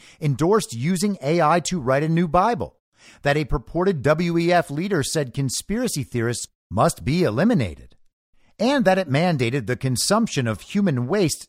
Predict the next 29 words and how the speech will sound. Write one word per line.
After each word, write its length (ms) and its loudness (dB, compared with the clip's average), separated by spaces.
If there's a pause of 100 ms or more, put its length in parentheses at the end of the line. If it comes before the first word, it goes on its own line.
to 120 -6
combat 520 0
climate 360 -2
change. 600 -8 (560)
And 280 2 (100)
just 340 0
like 240 -2
these 240 -4
claims 440 -2
about 280 0
what 220 -2
Schwab 540 -2
said, 400 -2 (340)
those 560 2
claims 560 -4 (100)
are 140 -12
completely 720 -4
false 600 0
as 160 -4
determined 560 -2
by 180 0
the 100 -6
fact 360 0
checkers. 420 -10 (340)
You 120 -2
see, 340 -2 (240)
they 320 0
didn't 340 -2
suggest 800 -4